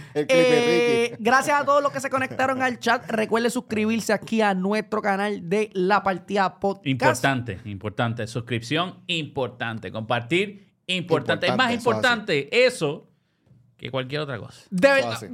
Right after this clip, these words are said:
Speaker 2: obligado.
Speaker 3: Literal.
Speaker 2: Obligado. De
Speaker 3: Literal.
Speaker 2: verdad que sí.
Speaker 3: Oye, yo entiendo que el trabajo que uno hace atrás de cámara, el thumbnail, el título, eh, lo,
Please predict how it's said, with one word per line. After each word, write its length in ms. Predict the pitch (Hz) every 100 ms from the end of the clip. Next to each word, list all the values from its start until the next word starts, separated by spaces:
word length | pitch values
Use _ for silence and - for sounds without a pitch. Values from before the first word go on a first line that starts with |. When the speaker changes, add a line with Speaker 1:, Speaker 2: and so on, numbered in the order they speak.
| 226 - -
Speaker 2:
obligado. 400 | 247 226 247 214
Speaker 3:
Literal. 380 | 143 160 170 202
Speaker 2:
Obligado. 420 | 190 185 196 147
De 40 |
Speaker 3:
Literal. 320 | 143 147 156 185
Speaker 2:
verdad 160 | 196
que 60 | 196
sí. 60 | 180
Speaker 3:
Oye, 340 | 180 151 - 135
yo 80 |
entiendo 420 | 160 165 185 185 165
que 60 |
el 120 | 131
trabajo 480 | 117 117 120 147 156
que 180 | 135 127
uno 280 | 131 139 131
hace 200 | 131 127
atrás 200 | 117 120
de 100 | 101
cámara, 800 | 98 123 131 123 120 113 113 92
el 100 | 95
thumbnail, 600 | - 123 117 110 110 107 113 _ _ _
el 380 | 101 98 92 -
título, 720 | 120 123 113 110 110 110 110 _ _
eh, 460 | _ 101 90 78 65
lo, 300 | 76 73 -